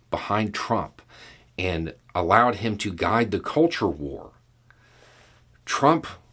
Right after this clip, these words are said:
i-, is older, and his positions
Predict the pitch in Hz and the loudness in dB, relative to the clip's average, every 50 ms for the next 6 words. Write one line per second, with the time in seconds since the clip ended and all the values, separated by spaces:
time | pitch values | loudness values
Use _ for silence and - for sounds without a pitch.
0 | _ _ _ _ _ - - 64 62 - - 58 - 62 - - - - - - | _ _ _ _ _ -20 -18 -16 -16 -16 -18 -18 -20 -20 -20 -20 -20 -20 -20 -6
1 | - - 131 123 107 127 135 123 104 - - 117 170 208 208 139 110 85 - - | -2 0 2 4 4 4 4 4 2 4 6 8 8 6 6 2 -2 -4 -4 -8
2 | - - _ _ _ _ _ _ _ _ _ _ _ - - - 107 117 113 101 | -18 -20 _ _ _ _ _ _ _ _ _ _ _ -20 -8 -2 0 0 0 0
3 | 95 123 139 151 139 120 117 - - - - - _ - - - - _ _ _ | 0 2 2 2 2 0 -2 -6 -6 -8 -10 -14 _ -20 -20 -20 -20 _ _ _
4 | _ - 127 110 87 95 101 104 - 180 160 170 180 165 - - | _ -4 -2 0 0 2 2 2 2 2 2 0 0 -4 -8 -10